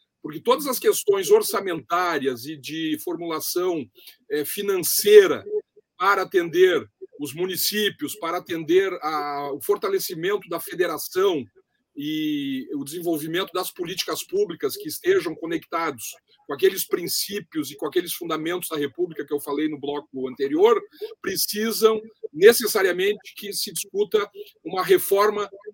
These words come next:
tributária que está contida no artigo cento e cinquenta. E as, ah, positivas são justamente aquelas que, eh, vieram para, ah,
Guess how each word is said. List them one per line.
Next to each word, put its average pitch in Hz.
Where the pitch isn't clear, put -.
tributária 208
que -
está 190
contida 180
no 180
artigo 170
cento -
e -
cinquenta. 139
E 262
as, 320
ah, 190
positivas 233
são 240
justamente 240
aquelas 226
que, 240
eh, 180
vieram 208
para, 196
ah, 165